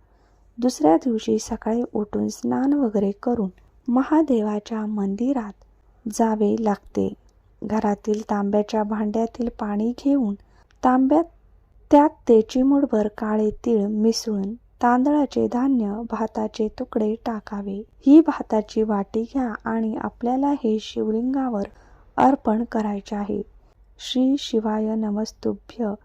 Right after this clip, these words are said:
हा जप करायचा आहे. या भातांना तिन्ही गोष्टींपैकी दोन दाणे, दोन दोन दाणे घ्यायचे आहेत. म्हणजे तुम्हाला तांदळाचे दोन दाणे उचलावे लागतील, तिळाचे दोन दाणे उचलावे लागतील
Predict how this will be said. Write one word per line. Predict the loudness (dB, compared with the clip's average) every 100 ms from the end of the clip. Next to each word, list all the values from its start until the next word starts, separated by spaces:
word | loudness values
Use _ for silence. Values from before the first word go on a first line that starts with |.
| _ -20 -20 _
हा | -2 0 0
जप | 0 -2 -4 -6
करायचा | -4 -2 -4 -6 -6
आहे. | -6 -6 -10 _ _ _ _ _ 0
या | 2
भातांना | 2 -2 -4 -2 -4 -2 -4 -4
तिन्ही | 0 2 0 -4 _ 0
गोष्टींपैकी | 6 6 4 -2 0 -2 -4 -4 -6 -6 _
दोन | 2 2 2
दाणे, | 0 0 -2 -4 -6 -12 _ _ _ 4
दोन | 6 8 6
दोन | 6 4 4
दाणे | 0 0 0 -2
घ्यायचे | 2 2 2 -2
आहेत. | -2 -4 -6 -8
म्हणजे | -4 -4 -2 -4
तुम्हाला | -4 0 0 0 -2 -4
तांदळाचे | -4 -2 0 -2 -2 -4
दोन | -2 -2 -2
दाणे | -2 -2 -2 -4
उचलावे | -6 -6 -4 -4 -2
लागतील, | -4 -6 -6 -6 -6 -16 _ _ _ _ _ 6
तिळाचे | 6 6 2 0 2
दोन | 2 0 -2
दाणे | -2 -2 -4 -4
उचलावे | -6 -8 -6 -6 -4 -4
लागतील | -4 -6 -10 -10